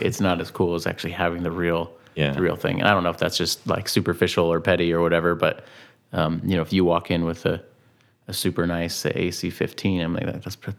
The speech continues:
Speaker 1: that's pretty cool."
Speaker 2: Yeah.
Speaker 1: You know, my, my A C fifteen is a virtual one that I push a button and select it.
Speaker 2: But then you could just maybe go and find a nice high resolution picture of an A C thirty and then just, you know, tape it on
Speaker 1: Just
Speaker 2: there when
Speaker 1: tape it onto the board, yeah.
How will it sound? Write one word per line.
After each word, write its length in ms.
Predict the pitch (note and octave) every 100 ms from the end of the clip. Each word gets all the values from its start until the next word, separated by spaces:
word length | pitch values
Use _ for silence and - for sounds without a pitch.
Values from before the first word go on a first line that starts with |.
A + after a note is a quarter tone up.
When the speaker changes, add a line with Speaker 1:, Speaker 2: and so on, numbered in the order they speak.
| -
Speaker 1:
that's 180 | G2 -
pretty 200 | G#2+ E2+
cool." 520 | - F#2 E2+ E2 - -
Speaker 2:
Yeah. 240 | C2+ C2 -
Speaker 1:
You 80 | F#2
know, 60 |
my, 300 | F#2 F2 - -
my 180 | G2 F2+
A 120 | F#2
C 200 | - F2+
fifteen 680 | - - G2+ - G#2 F#2+ F2+
is 120 | E2+
a 60 | E2+
virtual 640 | F2 F2+ E2+ E2+ E2+ - - _ _ _ -
one 220 | F2 E2
that 100 | E2
I 100 | E2
push 200 | - E2+
a 60 | E2+
button 300 | E2 - E2+
and 100 | E2
select 380 | - - - -
it. 120 | - - C4+ - _ _
Speaker 2:
But 140 | B2 -
then 180 | B2 G2+
you 100 | F2+
could 180 | F#2
just 240 | D#2+ E2 -
maybe 240 | E2 D#2
go 180 | D#2 D#2
and 140 | D#2
find 240 | - D#2+ D2
a 20 |
nice 320 | D2 C#2+ D2
high 480 | - D#2+ D2 D2 C#2 -
resolution 720 | D2 D#2 C#2+ D2 D2+ - C#2+
picture 400 | - - - D#2
of 100 | D2
an 120 | D2+
A 100 | D2
C 180 | - D2+
thirty 440 | - D#2 D2 C#2
and 120 | D2 D2
then 120 | D2
just, 340 | - - - - _ - _ -
you 140 | D#2+
know, 180 | D2+ D#2 - _ _ - -
tape 280 | - G2+ -
it 60 |
on 220 | F#2+ F#2+ G2
Speaker 1:
Just 100 | G2
Speaker 2:
there 140 | G2+
when 180 | F#2+ G2
Speaker 1:
tape 100 | C#3
it 60 | A2+
onto 240 | A#2+ A2+
the 100 | G#2
board, 320 | G2 G#2 G#2
yeah. 220 | G2+ G2